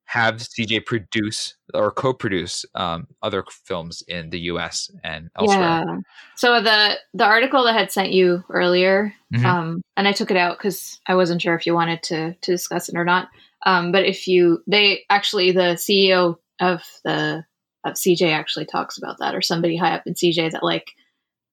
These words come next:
Speaker 2: I guess he was trying to be a little bit more, or they were trying to be a little bit more diplomatic, but they were basically saying that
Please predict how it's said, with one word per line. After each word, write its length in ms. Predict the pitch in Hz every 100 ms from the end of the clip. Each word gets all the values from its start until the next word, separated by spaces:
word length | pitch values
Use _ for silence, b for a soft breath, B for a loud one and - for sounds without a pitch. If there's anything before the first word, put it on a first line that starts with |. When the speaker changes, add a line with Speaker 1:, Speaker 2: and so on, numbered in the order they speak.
| _ _ _ _ -
Speaker 2:
I 60 | 185
guess 400 | - - - -
he 100 | 254
was 160 | 226 220
trying 240 | 277 233
to 80 | 240
be 160 | 214 202
a 80 | 190
little 240 | 185 180
bit 180 | 180 185
more, 380 | 180 175 175 170
or 80 | 190
they 100 | 196
were 80 | 196
trying 160 | 208
to 60 | 202
be 80 | 202
a 80 | 185
little 160 | 180
bit 80 | 170
more 200 | 175 165
diplomatic, 440 | 160 185 175 180
but 80 | 185
they 80 | 196
were 60 | 190
basically 280 | 202 -
saying 280 | 190 185 175
that 200 | 170 151